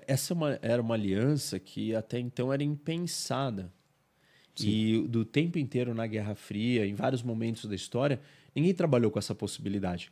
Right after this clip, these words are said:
Speaker 1: Claro, no começo, né, eram comunistas, existia essa possibilidade, mas a, a Rússia e a China, a União Soviética e a China entraram em confronto militar. É, e tinham problemas entre elas. Os Estados Unidos,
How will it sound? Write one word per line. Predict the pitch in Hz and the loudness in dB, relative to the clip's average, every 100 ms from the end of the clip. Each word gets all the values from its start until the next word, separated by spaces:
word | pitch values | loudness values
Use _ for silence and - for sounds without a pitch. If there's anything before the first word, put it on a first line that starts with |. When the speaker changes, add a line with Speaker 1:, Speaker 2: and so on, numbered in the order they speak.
| - _ | -20 _
Speaker 1:
Claro, | - 160 127 92 - - | 6 8 8 2 -14 -2
no | 127 | -2
começo, | 123 139 110 98 127 127 - | 4 4 6 6 6 6 4
né, | 101 117 | 2 4
eram | 107 | 2
comunistas, | 104 117 113 104 117 127 - 98 | 0 0 0 2 2 2 -2 -8
existia | 101 104 - 110 | -6 -4 -2 -2
essa | - | -4
possibilidade, | 120 113 - 113 139 165 147 - - - - - - | -4 -4 -4 0 2 2 0 -10 -20 -20 -20 -20 -12
mas | - 110 110 | 0 2 4
a, | 123 127 | 2 4
a | 117 117 | 4 4
Rússia | 104 120 165 175 120 | 6 6 6 4 0
e | |
a | 104 | 0
China, | 98 - 123 139 | -2 -2 0 0
a | |
União | 101 98 107 | 0 0 -2
Soviética | - 104 98 117 - - | -4 -4 0 -2 -2 -6
e | |
a | 98 | -6
China | - 156 | -4 -4
entraram | 208 - - 311 | -2 -2 -4 -4
em | 349 | -6
confronto | - 269 262 - 113 107 - _ - | -4 -4 0 0 0 -2 -8 _ -8
militar. | 101 92 - - _ _ _ _ _ _ _ | -6 -4 -6 -8 _ _ _ _ _ _ _
É, | 95 92 92 92 90 - | -2 0 2 0 -4 -6
e | 107 | -6
tinham | - 156 196 | -2 -2 0
problemas | 330 320 135 131 104 - - - _ _ _ _ | 0 4 4 4 2 -6 -12 -16 _ _ _ _
entre | 101 95 92 | -4 -2 -2
elas. | 82 82 | -2 -6
Os | - 90 | -10 -8
Estados | 95 - 107 104 | -6 -2 -2 0
Unidos, | 101 110 160 - | 0 2 0 -6